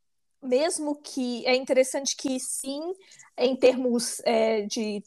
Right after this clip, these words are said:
aca-, em termos acadêmicos, os complementaristas não vão discordar dessa interpretação, é, de Gênesis um. Porém,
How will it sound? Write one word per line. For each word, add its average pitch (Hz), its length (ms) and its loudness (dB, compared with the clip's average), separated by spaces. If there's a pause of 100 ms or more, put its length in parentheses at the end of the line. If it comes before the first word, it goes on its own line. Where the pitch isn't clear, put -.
(200)
aca-, - 320 -4 (180)
em 240 120 0
termos 240 280 4
acadêmicos, 247 720 0
os 262 100 0
complementaristas 254 840 0
não 262 100 2
vão 262 160 6
discordar 247 720 2
dessa 220 280 -2
interpretação, 226 920 -2 (480)
é, 214 260 8
de 226 160 2
Gênesis 233 540 2
um. 220 140 0 (360)
Porém, 294 800 4